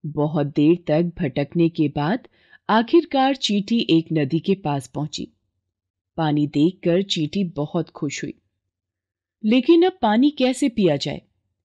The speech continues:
यह सोचकर वह नदी तक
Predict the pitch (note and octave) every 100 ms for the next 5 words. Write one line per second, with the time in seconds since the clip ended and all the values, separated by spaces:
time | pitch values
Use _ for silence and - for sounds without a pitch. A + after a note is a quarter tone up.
0 | _ G3 G3 G3 - D3+ - - G3 C#4+
1 | - _ _ G3 C#4 D4 G#3+ G3 C#4+ C#4
2 | B3+